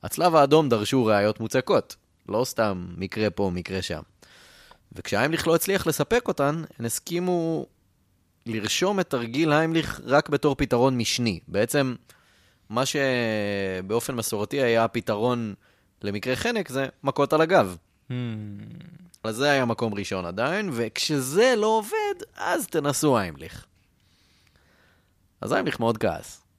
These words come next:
Speaker 2: <laughs>
Speaker 1: כי זה לא מספיק.
Speaker 2: הוא אף פעם לא הסתפק במקום שני.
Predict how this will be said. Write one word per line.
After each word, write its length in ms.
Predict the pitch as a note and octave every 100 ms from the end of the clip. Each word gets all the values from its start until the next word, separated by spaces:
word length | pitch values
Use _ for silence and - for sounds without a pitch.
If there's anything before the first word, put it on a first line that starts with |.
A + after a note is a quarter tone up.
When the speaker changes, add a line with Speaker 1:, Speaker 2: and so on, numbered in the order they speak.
| _ -
Speaker 2:
<laughs> 1300 | D#3+ C#3 - F4 - F4 - F#3 - - - - -
Speaker 1:
כי 100 | A2
זה 100 | C3
לא 80 |
מספיק. 480 | B2+ B2+ G#2+ - -
Speaker 2:
הוא 420 | - A2+ A2 G2 G2+
אף 100 | -
פעם 260 | B2 A#2
לא 40 | G#2+
הסתפק 300 | - G2+ G2+
במקום 280 | G2 -
שני. 280 | F#2+ G2 G2